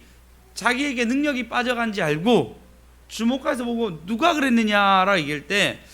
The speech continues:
그 여인이 얘기합니다. "잘하였도다"라고 얘기하는 그 찰나에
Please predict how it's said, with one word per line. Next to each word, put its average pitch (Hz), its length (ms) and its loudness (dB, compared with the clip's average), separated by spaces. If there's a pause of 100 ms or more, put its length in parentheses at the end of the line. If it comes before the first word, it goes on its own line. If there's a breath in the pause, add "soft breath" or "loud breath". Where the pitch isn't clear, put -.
(220 loud breath)
그 233 100 2
여인이 202 320 2
얘기합니다. 135 460 -2 (320)
"잘하였도다"라고 190 1120 2
얘기하는 165 300 -2
그 165 100 -8
찰나에 208 540 -2